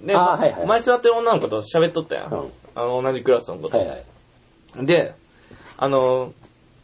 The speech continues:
Speaker 1: 昔ケンがテトリスハマっててな。
Speaker 2: あー、バスのとこか。
Speaker 1: そうそう。
Speaker 2: はいはい。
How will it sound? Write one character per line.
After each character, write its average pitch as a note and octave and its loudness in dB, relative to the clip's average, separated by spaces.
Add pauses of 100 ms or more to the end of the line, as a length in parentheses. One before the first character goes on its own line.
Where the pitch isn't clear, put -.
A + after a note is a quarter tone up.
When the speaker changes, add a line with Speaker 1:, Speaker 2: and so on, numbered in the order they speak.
(180)
Speaker 1:
昔 F3 0
ケ A#4 6
ン - 0
が F4+ 0
テ A3 4
ト E3 4
リ B2+ 2
ス - -16
ハ A#2+ -2
マ A#2+ -4
っ A#2 -10
て G#2 -18
て - -20
な。 - -20 (440)
Speaker 2:
あ G3 2
ー、 - -14
バ C3+ -2
ス - -6
の A#2 -6
と D#2 -8
こ - -10
か。 - -20
Speaker 1:
そ C3+ -6
う B2+ -4
そ B2+ -6
う。 - -2
Speaker 2:
は - -4
い - -8
は - -16
い。 - -18